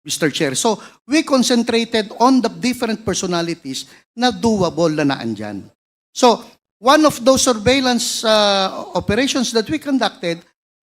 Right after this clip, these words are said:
pumupunta sila, Jedsi, dun sa lugar. But display area kasi ng politics yun, si Mister Chair, eh. That is owned by,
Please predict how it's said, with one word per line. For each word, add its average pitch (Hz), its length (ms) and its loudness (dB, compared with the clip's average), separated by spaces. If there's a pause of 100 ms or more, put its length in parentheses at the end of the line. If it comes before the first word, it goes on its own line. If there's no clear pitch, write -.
(160)
pumupunta 254 560 -2
sila, 190 240 -4 (640)
Jedsi, 165 600 -4 (280)
dun 254 160 0
sa 190 160 2
lugar. 165 400 -2 (320)
But 240 260 2 (1000)
display 254 480 0
area 262 280 0
kasi 254 240 -2
ng 240 160 -2
politics 247 520 -2
yun, 247 160 -2
si 254 120 -8
Mister 226 320 -6
Chair, 240 280 -6
eh. 117 100 -12 (400)
That 233 260 -2
is 247 220 -2
owned 214 320 0
by, 180 320 -2